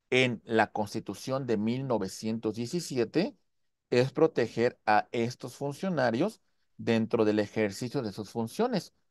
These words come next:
para que tengan esa libertad de actuar dentro de la función que le encomienda la Constitución.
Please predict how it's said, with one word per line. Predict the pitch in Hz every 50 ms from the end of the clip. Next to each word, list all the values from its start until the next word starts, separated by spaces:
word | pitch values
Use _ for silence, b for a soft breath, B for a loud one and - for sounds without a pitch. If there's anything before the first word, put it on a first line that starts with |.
| _ _ _ _ _ _ -
para | 120 120 120 120 110
que | - 123
tengan | 117 - 143 147 156 156 160 156 - -
esa | 127 127 131 135 - 151 143
libertad | 131 123 113 123 127 123 - 120 123 127 127
de | 151
actuar | 156 - - 151 139 147 180 202 - _ _ _ _ _ _ -
dentro | 117 123 120 117 107 123 120
de | 110 110
la | 110 113 107
función | - 117 113 101 - 131 135 143
que | - 143
le | 127 117
encomienda | 113 110 - 107 101 110 113 117 117 113
la | 107 110 113
Constitución. | - 117 110 - - 120 - 135 131 - 208 247 269 220